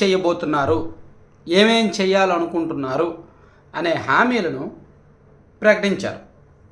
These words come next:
ఈ మీటింగ్కి లక్షలాదిగా జనం వచ్చారు, భారీగా వచ్చారు.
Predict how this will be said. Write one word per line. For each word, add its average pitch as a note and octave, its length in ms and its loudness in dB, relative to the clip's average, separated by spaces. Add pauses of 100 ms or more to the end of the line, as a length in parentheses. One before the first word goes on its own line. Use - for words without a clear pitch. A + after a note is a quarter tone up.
(140)
ఈ A#3 120 0
మీటింగ్కి G#3+ 760 0 (1120)
లక్షలాదిగా F#3+ 560 2
జనం E3+ 280 2
వచ్చారు, F3 340 -2 (140)
భారీగా E3+ 480 0
వచ్చారు. E3 420 0